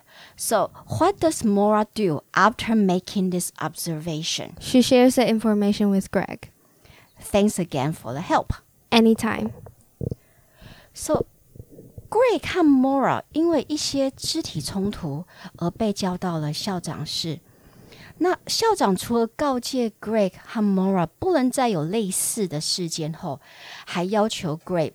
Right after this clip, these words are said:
Speaker 1: 不准在学校贩卖漫画书，因为，because school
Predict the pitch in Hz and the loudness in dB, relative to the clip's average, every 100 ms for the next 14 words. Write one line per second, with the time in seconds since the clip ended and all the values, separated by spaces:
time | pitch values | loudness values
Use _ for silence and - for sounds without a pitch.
0 | _ - 330 180 120 147 190 180 - 143 | _ -6 -4 -4 -4 -2 -2 -2 -6 -6
1 | - 180 156 - - 196 165 165 147 156 | -4 -4 -4 -6 -4 -2 -2 -2 -4 -4
2 | 151 160 151 147 - 139 151 _ _ _ | -4 -4 -6 -8 -10 -12 -12 _ _ _
3 | - _ - 185 180 165 156 _ - - | -20 _ -4 0 2 0 -2 _ -20 -18
4 | - - - - 285 - _ - - - | -14 -10 -6 -2 -2 -4 _ -14 -12 -6
5 | 160 160 | -2 -2